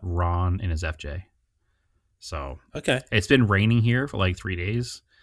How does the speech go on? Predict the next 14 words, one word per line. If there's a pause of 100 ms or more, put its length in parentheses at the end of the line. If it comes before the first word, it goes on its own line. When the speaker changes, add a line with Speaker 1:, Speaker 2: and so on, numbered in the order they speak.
(240)
Speaker 1:
So
it's
more
like (240)
northeast
off-roading
where
it's
a
lot
of
mud
and
water.